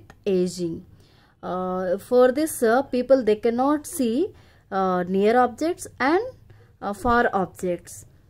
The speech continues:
Most of the people, the near point gradually recedes away, and, uh, it is very difficult to see the near objects clearly and even distinctly also. Uh, this happens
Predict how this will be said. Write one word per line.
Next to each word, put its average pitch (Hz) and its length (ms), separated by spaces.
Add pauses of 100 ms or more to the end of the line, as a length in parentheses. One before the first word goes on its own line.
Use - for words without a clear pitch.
(280)
Most 302 320
of 262 140
the 285 100
people, 240 520
the 208 200
near 262 320
point 254 400
gradually 208 580
recedes 196 560
away, 180 480 (360)
and, 190 380
uh, 190 320
it 190 160
is 202 160
very 208 220
difficult 240 460 (100)
to 254 180
see 262 300
the 220 160
near 202 500
objects 185 600
clearly 180 720
and 254 340 (300)
even 202 360
distinctly 180 560
also. 175 460 (1900)
Uh, 202 420
this 294 220
happens 294 880